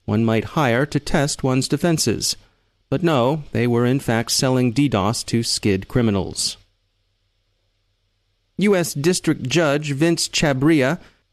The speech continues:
has delayed sentencing in the case of Yahoo hacker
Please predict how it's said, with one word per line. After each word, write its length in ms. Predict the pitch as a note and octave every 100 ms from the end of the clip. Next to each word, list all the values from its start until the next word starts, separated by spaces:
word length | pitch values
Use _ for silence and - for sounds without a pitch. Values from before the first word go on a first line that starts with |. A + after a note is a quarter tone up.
| -
has 200 | C#3+ C3+
delayed 400 | D3 D3+ E3 C#3+
sentencing 640 | - F3+ C#3+ - C3 D#3
in 100 | D3
the 80 | C3+
case 360 | - D#3 C#3
of 160 | C3+ B2
Yahoo 480 | C#3 C3+ B2 F#3+ D#3
hacker 440 | B2+ A2 B2+ D3